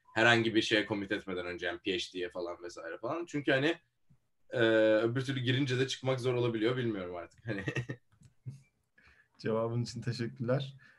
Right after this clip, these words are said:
Speaker 2: E, ikinci sorumuza geçiyorum. E, Sabancı'da aldığınız endüstri mühendisliği eğitimi nasıldı?
Speaker 1: Bunu ikiye ayırarak cevap vermek istiyorum. Bence Sabancı'nın genel olarak eğitimi bayağı iyiydi.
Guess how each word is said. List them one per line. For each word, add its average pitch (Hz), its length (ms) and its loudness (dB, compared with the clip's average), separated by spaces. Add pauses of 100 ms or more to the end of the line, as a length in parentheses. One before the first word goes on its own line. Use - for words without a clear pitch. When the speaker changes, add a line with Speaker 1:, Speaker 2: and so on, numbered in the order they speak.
(140)
Speaker 2:
E, 110 340 0
ikinci 139 280 0
sorumuza 120 400 2
geçiyorum. 113 640 -2 (340)
E, 110 220 2
Sabancı'da 143 600 4
aldığınız 131 720 4
endüstri 123 360 0
mühendisliği 120 720 6
eğitimi 127 360 2
nasıldı? 98 460 0 (1700)
Speaker 1:
Bunu 196 140 4
ikiye 202 320 6
ayırarak 110 600 8
cevap 104 260 4
vermek 92 260 4
istiyorum. 131 520 -2 (160)
Bence 156 360 6
Sabancı'nın 170 720 4
genel 135 400 4
olarak 110 340 4
eğitimi 139 360 0
bayağı 117 320 8
iyiydi. 82 260 -8